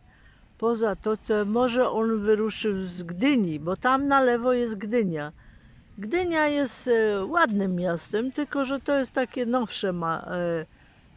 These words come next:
miasto. Nie ma takich starych kamienic zabytkowych.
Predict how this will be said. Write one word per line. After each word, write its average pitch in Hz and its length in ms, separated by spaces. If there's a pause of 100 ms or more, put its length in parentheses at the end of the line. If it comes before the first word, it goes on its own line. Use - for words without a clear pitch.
(760)
miasto. 196 800
Nie 214 180
ma 220 200
takich 190 400
starych 202 840
kamienic 185 840
zabytkowych. 175 920